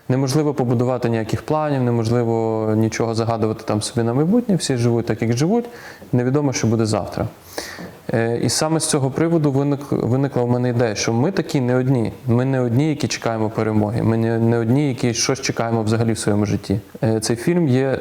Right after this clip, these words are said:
збірним образом всіх українців, всіх людей, які зараз живуть в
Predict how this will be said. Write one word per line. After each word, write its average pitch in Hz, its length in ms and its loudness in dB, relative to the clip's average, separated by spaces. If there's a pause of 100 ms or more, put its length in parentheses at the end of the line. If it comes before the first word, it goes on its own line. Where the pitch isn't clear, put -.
збірним 127 540 2
образом 139 460 2
всіх 147 380 0
українців, 117 680 0 (240)
всіх - 300 -2
людей, 127 200 2
які 127 180 -2
зараз 107 240 0
живуть 117 300 0
в 113 40 2